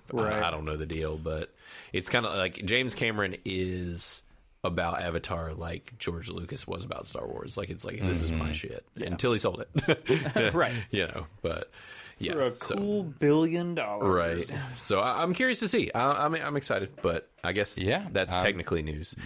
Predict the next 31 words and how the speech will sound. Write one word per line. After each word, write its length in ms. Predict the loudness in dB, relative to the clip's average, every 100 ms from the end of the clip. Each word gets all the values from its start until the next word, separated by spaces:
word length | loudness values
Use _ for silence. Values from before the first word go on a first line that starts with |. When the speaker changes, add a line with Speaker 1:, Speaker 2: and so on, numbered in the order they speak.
| 2
Speaker 3:
we'll 100 | 2
Speaker 1:
It 20 |
did 140 | 4 2
Speaker 3:
see. 80 | 6
Speaker 1:
break 180 | 4 4
some 240 | 2 4
records 400 | 4 4 0 -2
for 380 | 4 6 6 4
v-, 240 | 0 -8 -10
trail, 400 | -2 0 2 2
a 120 | 0 -2
trailer 420 | 0 2 2 2
viewed 240 | 0 0
on, 120 | 0 -2
like, 140 | -4
YouTube 400 | -6 -4 -6 -6
and 100 | -6
stuff. 240 | -4 -4
It 140 | -6 0
already 200 | 2 2
Speaker 2:
Like, 80 | 0
within 140 | -2 -2
Speaker 1:
broke. 100 | -6
Speaker 2:
twenty-four 480 | -8 -8 -4 -2
hours 80 | 2
Speaker 1:
Yeah. 240 | 0 0 -4
Speaker 2:
or 60 |
some 180 | -4 -4
bullshit. 400 | -2 -2 0 0
Speaker 1:
Yeah, 300 | 0 0
Speaker 2:
Yeah. 60 | -2